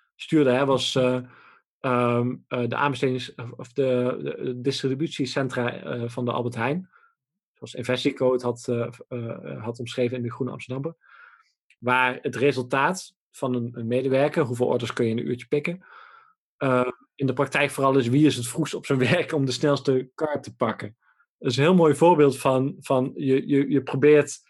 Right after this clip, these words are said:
eh, resultaat, <laughs> zeg maar, in dit geval heel hard, ehm, eh, te meten, maar in de praktijk ga je iets anders meten.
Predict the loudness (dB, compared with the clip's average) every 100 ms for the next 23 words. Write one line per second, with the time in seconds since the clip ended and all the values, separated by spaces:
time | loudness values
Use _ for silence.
0 | _ _ _ -4 0 2 2 4 4 4
1 | 2 2 2 0 -4 -8 0 0 0 -2
2 | -12 _ -2 0 -2 0 0 2 0 0
3 | -2 -2 -8 _ _ _ _ _ _ -4
4 | 2 2 2 0 -4 -10 _ _ -2 -2
5 | 0 2 2 2 2 0 -2 -2 -2 0
6 | 0 0 0 0 0 0 0 0 -4 -4
7 | -12